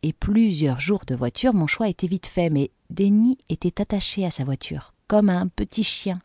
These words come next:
et il refusait de l'abandonner. J'avais beau savoir que ce serait sûrement pratique d'avoir un véhicule une fois sur place,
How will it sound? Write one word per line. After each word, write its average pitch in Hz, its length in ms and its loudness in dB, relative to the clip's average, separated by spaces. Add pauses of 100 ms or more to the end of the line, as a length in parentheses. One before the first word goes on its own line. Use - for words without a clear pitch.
(540)
et 220 100 4
il 226 80 6
refusait 226 440 2
de 165 100 2
l'abandonner. 139 640 0 (1120)
J'avais 170 220 4
beau 185 160 0
savoir 185 360 0
que - 80 -10
ce - 120 -6
serait 160 320 0
sûrement 160 320 4
pratique 165 400 -2
d'avoir 139 260 2
un 131 80 2
véhicule 147 460 0
une 127 100 0
fois - 140 -6
sur - 180 -6
place, 214 380 -4